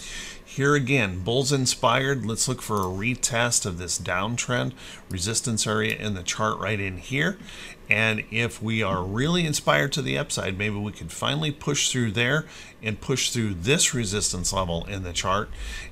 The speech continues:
and try to get up here, maybe hold for that bullish run to the upside.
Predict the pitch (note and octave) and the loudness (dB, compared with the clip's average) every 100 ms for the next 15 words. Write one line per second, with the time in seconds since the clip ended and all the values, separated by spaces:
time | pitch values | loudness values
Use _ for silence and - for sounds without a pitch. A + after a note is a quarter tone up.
0 | A2+ G#2+ G2+ A#2+ G#2+ G2 E2 G2 C3+ C3+ | -4 -2 0 0 0 0 -2 0 2 4
1 | C3+ - C3 C3 C3 B2+ - - - - | 2 0 2 4 4 2 -4 -16 -14 -6
2 | G2+ A2+ A2+ G2 - A#2 A2+ A2 G#2+ - | -2 0 0 -2 -2 2 2 2 0 -6
3 | - G#2+ G#2+ G2+ G2 G2 G2 G2 F2+ F#2+ | -6 0 0 0 -4 -2 -2 -2 -4 -2
4 | G2+ - G#2 G2 F#2+ G2 F#2+ F#2+ G#2+ - | -2 -2 -2 -2 -2 -4 -4 0 0 2
5 | - F2+ E2 | 0 0 -2